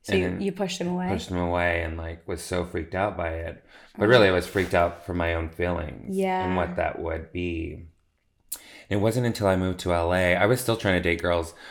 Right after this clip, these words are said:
Speaker 2: when I moved to L A, and I, my roommate was like, she didn't say anything at the time, but she was just like, "Aw."
Speaker 1: <laughs>
Speaker 2: And I'm like, "I'm gonna go get that girl's number." And she's like,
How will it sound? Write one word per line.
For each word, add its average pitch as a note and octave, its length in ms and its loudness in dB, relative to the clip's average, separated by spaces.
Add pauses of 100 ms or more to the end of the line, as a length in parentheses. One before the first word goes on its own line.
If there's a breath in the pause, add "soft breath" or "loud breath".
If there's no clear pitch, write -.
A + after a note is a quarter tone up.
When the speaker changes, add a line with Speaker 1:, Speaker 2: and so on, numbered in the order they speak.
(220 loud breath)
Speaker 2:
when F#2 100 0
I F2+ 80 4
moved F2+ 200 2
to F#2 100 2
L F2 180 6
A, F2 300 4
and F2 360 -2
I, F2+ 340 0 (100)
my F#2 140 0
roommate F2 400 2
was E2+ 180 -4
like, E2 380 -2 (280)
she - 160 -4
didn't F#2 200 0
say E2 240 0
anything F2 320 -2
at F2 100 0
the F#2 60 -4
time, F2 280 -2
but E2+ 80 -8
she F2+ 120 -6
was D#2+ 100 -4
just D#2 120 -14
like, D#2+ 160 -14 (380)
"Aw." - 420 -14 (200)
Speaker 1:
<laughs> - 220 -2
Speaker 2:
And D#4 380 8
I'm G#2 60 2
like, G2+ 220 6
"I'm C3 60 2
gonna E3+ 120 6
go D#3 80 8
get C3 180 2
that A2+ 180 4
girl's A#2 280 6
number." G#2+ 300 4
And F2 160 0
she's G2 140 -8
like, G2+ 140 -2